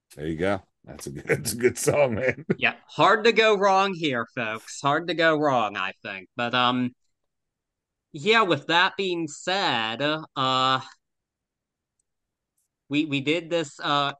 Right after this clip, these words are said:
Speaker 2: eighties inspired pop album, but next week, um, in honor of the Rock Hall, uh, Rock and Roll Hall of Fame induction ceremony, uh, we're gonna celebrate a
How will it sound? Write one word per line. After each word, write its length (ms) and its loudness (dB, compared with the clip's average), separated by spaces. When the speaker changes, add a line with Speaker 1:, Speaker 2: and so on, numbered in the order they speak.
Speaker 2:
eighties 380 -2
inspired 800 0
pop 320 0
album, 340 0
but 140 -8
next 420 -8
week, 380 -2
um, 400 0
in 120 -4
honor 320 2
of 140 -4
the 100 -4
Rock 380 2
Hall, 520 -4
uh, 180 -6
Rock 240 4
and 100 2
Roll 160 2
Hall 260 2
of 140 -4
Fame 260 -2
induction 600 -4
ceremony, 760 -2
uh, 420 0
we're 140 -8
gonna 240 -4
celebrate 560 -2
a 80 -4